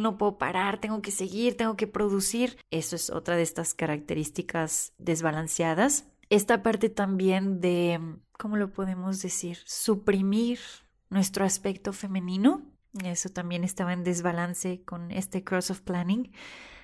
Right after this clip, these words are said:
De ahí, eh, o pretender controlar este aspecto femenino salvaje en nosotros, que de nuevo, no importa, eh, si te identificas como hombre, mujer, eh, o eres no binario, de todos modos, esta energía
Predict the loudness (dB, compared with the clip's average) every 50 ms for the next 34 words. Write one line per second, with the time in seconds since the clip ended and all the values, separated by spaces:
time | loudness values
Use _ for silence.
0 | -20 _ 2 4 6 8 10 10 10 8 8 8 6 4 4 4 4 4 6 6
1 | 4 6 6 6 6 6 4 2 2 2 6 6 8 8 6 6 2 0 -4 -4
2 | -4 -2 0 2 2 4 4 4 4 4 4 2 2 -2 -2 -2 -2 -2 -2 -2
3 | -2 -4 -4 -4 -6 -8 -6 -4 -4 -4 -4 -4 -4 -4 -2 0 0 0 0 0
4 | 0 2 4 4 4 4 2 -2 -4 -4 -4 -4 -2 0 0 0 2 4 4 4
5 | 2 2 -2 -4 -6 -6 -4 -2 0 2 2 2 2 2 0 -2 -2 0 -2 -2
6 | -2 0 0 0 0 0 -4 -10 -18 -18 -18 -20 -14 -8 -4 -2 0 0 0 -2
7 | -2 0 0 0 0 0 -2 -4 -4 -4 -2 -2 -2 -2 -2 -2 -4 -6 -6 -6
8 | -4 -2 0 0 2 2 2 4 2 2 0 -2 -6 -8 -6 -2 -2 0 2 2
9 | 2 2 0 -4 -14 -18 -18 -20 -20 -18 -10 -6 -4 -2 -2 -2 -2 -4 -4 -4
10 | -4 -4 -4 -4 -4 -6 -4 -6 -4 0 2 2 2 4 2 2 2 4 4 4
11 | 4 2 2 2 2 2 2 2 2 0 0 2 2 2 2 2 0 0 -2 -2
12 | -2 0 0 -2 -2 -4 -2 2 4 4 4 4 2 -2 -12